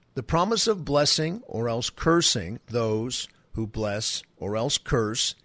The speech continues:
Israel applies for individuals, terrorist groups, and nations today. This biblical fact more than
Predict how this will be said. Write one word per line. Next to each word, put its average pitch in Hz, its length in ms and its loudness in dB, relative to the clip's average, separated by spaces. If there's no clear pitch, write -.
Israel 131 640 0
applies 110 540 -2
for 98 320 -4
individuals, 110 960 -2
terrorist 165 480 0
groups, 117 640 -4
and 131 220 -2
nations 95 580 -4
today. 139 580 -2
This 90 180 -4
biblical 101 480 -4
fact 120 440 -2
more 113 240 0
than 107 300 -2